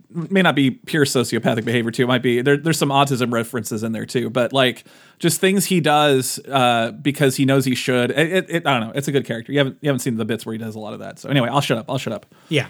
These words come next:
Speaker 2: it,
Speaker 1: That's all you
Speaker 2: it's,
Speaker 1: watched?
Speaker 2: it, well, that's
Speaker 1: That's all you
Speaker 2: all
Speaker 1: wa-
Speaker 2: I've had time for.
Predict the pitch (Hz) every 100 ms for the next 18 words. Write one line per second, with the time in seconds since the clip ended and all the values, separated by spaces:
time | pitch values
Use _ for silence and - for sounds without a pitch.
0 | - 170 175 185 277 240 151 156 285 -
1 | 165 - _ _ _ - 214 214 175 185
2 | 180 185 175 - 208 214 185 139 143 131
3 | 127 98 90 _ _ - 107 90